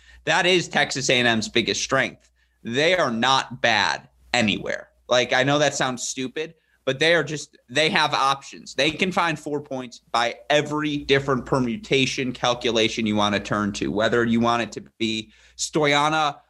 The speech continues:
Pilette, and Townsend, four, five, six. Okay, on the right day, you can get that. If you need it,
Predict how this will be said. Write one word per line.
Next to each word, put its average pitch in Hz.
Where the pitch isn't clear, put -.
Pilette, 139
and 113
Townsend, 131
four, 120
five, 110
six. -
Okay, 120
on 110
the 107
right 117
day, 113
you 107
can 110
get 104
that. 131
If 107
you 110
need 120
it, 113